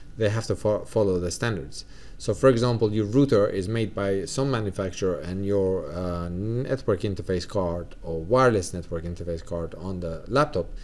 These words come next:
it's made by a different manufacturer. But as long as they support the standards, they should be, be able to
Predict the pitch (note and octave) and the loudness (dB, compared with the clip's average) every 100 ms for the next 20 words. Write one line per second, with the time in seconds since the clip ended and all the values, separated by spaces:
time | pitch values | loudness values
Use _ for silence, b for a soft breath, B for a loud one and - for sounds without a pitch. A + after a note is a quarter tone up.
0 | B B G#2+ - F#2+ F#2+ F2 F2 C#3+ G2+ | B B -10 -4 -4 -4 -6 0 0 0
1 | F2+ F2+ E2+ E2+ F2 E2+ E2+ B B B | -4 -4 -6 -10 -10 -8 -10 B B B
2 | - F#2 - C#3+ B2+ G#2+ F#2+ G2 G2+ F2 | -4 -2 2 4 6 4 0 0 0 0
3 | E2+ B2 B2 A#2 A2+ - - - F#2 F#2+ | 0 2 2 0 -2 -12 -12 -6 -4 -2
4 | F#2 F#2 F#2+ F2+ E2+ F#2 F2+ | -2 0 0 -2 -4 -4 -4